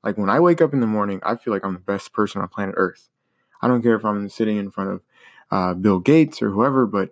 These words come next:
I wake up and I feel that I'm the best planet, the best person on planet Earth. I feel that I'm the best I can possibly be and that no one is better than me. And I feel that that's how everyone should feel, because at the end of the day, if you don't believe in yourself, then who is gonna believe in you?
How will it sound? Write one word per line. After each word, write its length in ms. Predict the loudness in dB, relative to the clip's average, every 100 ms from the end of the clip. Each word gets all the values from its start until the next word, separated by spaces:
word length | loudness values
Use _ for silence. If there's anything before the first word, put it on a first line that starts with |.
| -6
I 240 | 0 2
wake 280 | 4 0 0
up 160 | -2
and 160 | -2 -4
I 100 | -6
feel 200 | -4 -2
that 80 | -2
I'm 140 | -2
the 40 | -4
best 220 | -8 -4
planet, 400 | -2 -2 -2 -6 -12
the 260 | -6 -2
best 360 | 0 0 -2 -12
person 520 | -2 0 0 -2 -2 -6 _ -20 -10
on 140 | -8
planet 360 | -4 -2 -2 -2
Earth. 220 | -4 -6 _ -16
I 60 |
feel 180 | -6 -2
that 100 | 0
I'm 120 | 0
the 40 | -2
best 340 | -2 -2 -2
I 100 | -6
can 120 | -6
possibly 480 | -4 -4 -2 -4 0
be 300 | 4 4 2 _ _ _ _ -8
and 320 | -4 -2 -2
that 220 | -2 -4
no 160 | 2 4
one 220 | 6 6
is 120 | 2
better 180 | -2 -6
than 120 | -8
me. 160 | -12 -6
And 100 | -2
I 120 | 0
feel 220 | 0 2 2
that 100 | 2
that's 220 | -2 -4
how 160 | -8 -8 -4
everyone 400 | 2 2 2 -4
should 160 | -8
feel, 200 | -4 -2
because 400 | -2 -2 -2 -2 -6 _ _ _ _ _ -12
at 140 | -6
the 80 | 0
end 100 | 2
of 60 | 2
the 40 |
day, 220 | 2 0
if 220 | 0 0
you 80 | 2
don't 120 | 4
believe 180 | 4 4
in 120 | 4
yourself, 560 | 0 -2 0 0 -2 -8
then 200 | -8 -8 -2
who 180 | 2 4
is 160 | 2
gonna 140 | -2 -4
believe 260 | -6 -8
in 100 | -8
you? 140 | -10